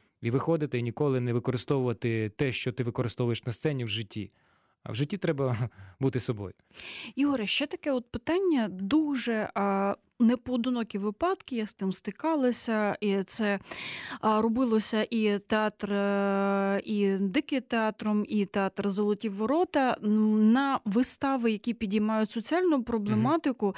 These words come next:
Speaker 2: робити потім постобговорення або дискусію з глядацькою аудиторією.
Speaker 1: Я гадаю,
Speaker 2: І,
Speaker 1: що це абсолютно
Speaker 2: а, як ви
Speaker 1: нормально.
Speaker 2: вважаєте, от, в принципі, ваша вистава, вона б спонукала до той, до такої розмови?
Speaker 1: А, й-, це абсолютно нормально, але я б такого не хотів, особисто я,
Speaker 2: Мгм.
Speaker 1: як, е,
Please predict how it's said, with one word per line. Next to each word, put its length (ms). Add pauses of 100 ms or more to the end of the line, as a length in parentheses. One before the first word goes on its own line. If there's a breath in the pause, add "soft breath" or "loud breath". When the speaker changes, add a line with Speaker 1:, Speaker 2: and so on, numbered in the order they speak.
(540 loud breath)
Speaker 2:
робити 440
потім 360
постобговорення 1120
або 160
дискусію 600
з 80
глядацькою 640
аудиторією. 960
Speaker 1:
Я 80
гадаю, 240
Speaker 2:
І, 20
Speaker 1:
що 140
це 80
абсолютно 300
Speaker 2:
а, 40
як 100
ви 80
Speaker 1:
нормально. 200
Speaker 2:
вважаєте, 580
от, 180
в 40
принципі, 400
ваша 360
вистава, 500
вона 260
б 120
спонукала 600
до 140
той, 260
до 140
такої 380
розмови? 500
Speaker 1:
А, 160
й-, 580
це 160
абсолютно 420
нормально, 480
але 180
я 200
б 60
такого 340
не 100
хотів, 540
особисто 460
я, 280
Speaker 2:
Мгм. 140
Speaker 1:
як, 260
е, 20